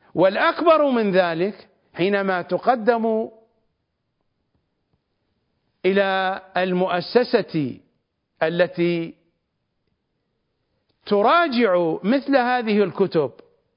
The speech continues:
لحذف ما يرتبط بأسرار المؤسسة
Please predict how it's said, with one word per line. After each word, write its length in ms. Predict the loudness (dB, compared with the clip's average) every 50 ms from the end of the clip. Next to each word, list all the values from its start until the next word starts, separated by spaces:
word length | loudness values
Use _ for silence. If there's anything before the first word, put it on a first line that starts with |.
| _ _ _ _ _ _ _ _ _ _ _ _ _ _ _ _ _ _ _ _ _ _ _ _ _ _ _ _ _ _ -8
لحذف 840 | -4 0 0 0 0 -2 -2 -2 -2 -2 -4 -10 -18 -14 -6 -4 -2 -2 0 -2 -4 -4 -8 -10 _ _ _ _ _ _ _ _ _ _ _ _ _ _ -8
ما 240 | -4 -2 -2 0 0
يرتبط 600 | 0 -2 -2 -4 -4 -4 -4 -2 0 -2 0 0 0 0 2 0 0 -2 -6 -10 -16 _ _ _ _ _ _ _ _ _ _ _ _ _ _ _ _ _ _ _ _ _ _ _ _ _ _ _ _ _ _ _ _ _ _ -12
بأسرار 920 | -4 -2 -2 0 0 -2 -2 -2 0 0 0 0 0 0 -2 -2 -4 -6 -10 -14 _ _ -4 -4
المؤسسة 1000 | -2 -2 0 -2 0 -2 -2 -2 -2 -4 -4 -2 -2 -4 -2 -2 -6 -6 -6